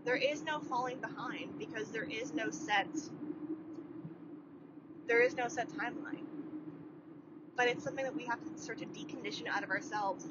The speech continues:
because it also then affects how we hire, how we show up. Like, the, there are times, there are times actually recently, I have said no to people that, to bring on as clients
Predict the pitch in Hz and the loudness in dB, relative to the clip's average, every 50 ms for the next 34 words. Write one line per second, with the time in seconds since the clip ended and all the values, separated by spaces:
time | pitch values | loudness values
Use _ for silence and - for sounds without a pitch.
0 | - - - - - - - 240 269 254 262 269 294 - 226 233 240 254 - 269 | -8 -8 -8 -8 -8 -6 -4 -2 0 2 2 4 4 6 6 6 6 6 4 4
1 | 285 269 254 254 233 - - - 220 214 208 - - - - - - - - - | 4 4 4 2 -2 -4 -4 0 2 2 2 0 -4 -6 -8 -8 -8 -8 -8 -8
2 | - - 156 190 220 240 262 254 - 214 - 151 156 175 196 196 180 151 135 139 | -8 -4 0 4 6 6 6 4 2 -2 -2 0 4 4 4 6 4 4 2 0
3 | 156 - - - - - - - - 196 214 254 247 214 - - 220 196 170 156 | -2 -4 -6 -8 -8 -8 -6 0 4 6 8 8 6 4 0 -4 -2 0 2 2
4 | 156 165 - 190 202 185 180 - - - - - - - - - - 240 262 294 | 2 2 2 2 2 2 2 0 -2 -6 -6 -6 -6 -8 -2 4 6 8 8 8
5 | 285 - - - 202 220 233 - - - - - - 160 - 247 - 415 427 392 | 8 6 4 2 2 2 2 2 -2 -6 -6 -6 -6 0 4 6 8 8 8 6
6 | - - 226 247 262 - - 311 - - - 190 - - - 165 156 170 - - | 6 2 2 2 2 2 0 0 0 0 0 0 0 0 -2 -4 -4 -4 -4 -6
7 | - - - - - - - - - 208 240 - - - - - 262 254 - - | -6 -6 -6 -6 -6 -6 -2 4 6 8 10 10 8 8 6 6 6 6 6 4
8 | 208 220 254 - 165 160 - - - - - - 180 - - - - - - - | 2 4 4 4 2 0 -2 -2 -2 -2 0 0 0 0 -2 -4 -6 -6 -8 -8
9 | - - - 220 226 220 214 208 214 214 208 202 202 - - 269 285 254 214 196 | -10 -6 -2 -2 0 2 4 4 4 4 2 -2 -4 -4 -2 0 0 0 -2 -4
10 | 196 - 147 | -6 -6 -6